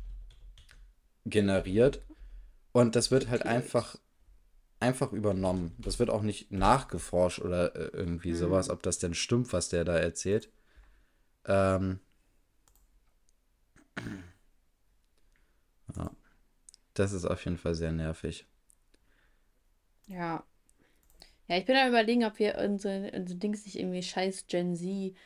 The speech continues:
Speaker 2: oder scheiß Besserwisser-Generation nennen.
Speaker 1: Hm.
Speaker 2: Das
Speaker 1: Ich fand das andere
Speaker 2: war
Speaker 1: besser.
Speaker 2: nicht so.
Speaker 1: Hier, die
Speaker 2: Na,
Speaker 1: Energie,
Speaker 2: okay.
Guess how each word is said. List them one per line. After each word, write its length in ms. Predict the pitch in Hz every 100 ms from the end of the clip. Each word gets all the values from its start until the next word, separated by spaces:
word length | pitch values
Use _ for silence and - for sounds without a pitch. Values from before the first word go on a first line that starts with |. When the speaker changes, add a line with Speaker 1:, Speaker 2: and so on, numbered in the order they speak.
| - -
Speaker 2:
oder 140 | 180
scheiß 320 | 180 190 185 -
Besserwisser-Generation 1400 | 190 190 180 175 175 165 165 165 160 - - 165 165
nennen. 400 | 160 165 170 170 - - - - _ _ _ _ - - - _ _ _ _ - _ - _ _ _ _ _ - - - -
Speaker 1:
Hm. 220 | 85 85 - _ _ _ _
Speaker 2:
Das 120 | -
Speaker 1:
Ich 100 | 98
fand 180 | - 104
das 120 | 95
andere 280 | - 95 92
Speaker 2:
war 100 | 87
Speaker 1:
besser. 180 | 85 -
Speaker 2:
nicht 120 | -
so. 60 | - - -
Speaker 1:
Hier, 200 | - 110
die 120 | 107 107
Speaker 2:
Na, 120 | 110
Speaker 1:
Energie, 320 | 110 143 143
Speaker 2:
okay. 100 | -